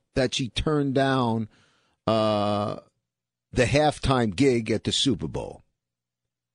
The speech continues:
And she says she turned it down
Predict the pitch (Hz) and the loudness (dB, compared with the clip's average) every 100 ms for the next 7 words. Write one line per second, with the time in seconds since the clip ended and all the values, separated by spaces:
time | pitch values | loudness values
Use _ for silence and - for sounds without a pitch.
0 | _ _ _ _ _ _ _ _ _ _ | _ _ _ _ _ _ _ _ _ _
1 | _ _ _ 208 190 190 180 185 165 - | _ _ _ 4 4 4 2 -2 -6 -12
2 | _ - - 214 226 208 - 180 190 180 | _ -4 -2 0 2 2 0 0 0 2
3 | 160 131 160 151 151 147 143 139 | 0 2 4 4 2 2 0 -4